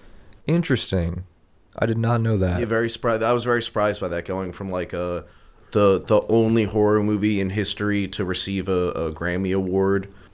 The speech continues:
Speaker 2: to one of the best concert movies of all time. I thought that was such a nice jump.
Speaker 1: Oh, for sure. I, that, I didn't even know that. Wait, Silence of the Lambs won a Grammy? He won a
Speaker 2: Uh, not a Grammy, um, an Oscar. Oscar.
Speaker 1: About to say, like, what? <laughs>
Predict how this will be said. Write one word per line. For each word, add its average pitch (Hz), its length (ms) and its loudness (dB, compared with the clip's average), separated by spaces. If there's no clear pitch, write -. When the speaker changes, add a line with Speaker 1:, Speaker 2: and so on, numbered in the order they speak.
Speaker 2:
to 78 480 0
one 95 240 2
of 82 100 -2
the 90 80 -2
best 87 380 -2
concert 87 480 -2
movies 76 720 -8
of 87 140 -2
all 82 160 2
time. 85 240 0
I 82 80 0
thought 85 200 0
that 85 100 2
was 85 180 -2
such 92 220 -4
a - 20 0
nice 85 360 -2
jump. 76 420 -6
Speaker 1:
Oh, 359 160 0
for - 100 -8
sure. 104 480 2
I, 123 140 8
that, 104 360 2
I 110 140 6
didn't 113 320 -2
even 101 200 2
know 104 160 4
that. 95 280 2
Wait, 117 240 6
Silence 147 360 4
of 185 60 2
the 160 60 2
Lambs 131 360 2
won 123 100 2
a 104 60 0
Grammy? 120 560 2
He 131 100 -2
won 117 160 2
a 110 80 -2
Speaker 2:
Uh, - 40 -4
not 151 180 0
a 131 40 0
Grammy, 107 400 -2
um, 107 260 -2
an 82 160 -6
Oscar. 95 640 -4
Oscar. 92 440 -10
Speaker 1:
About - 200 4
to 120 60 4
say, 123 320 10
like, 101 160 8
what? 127 200 6
<laughs> - 600 2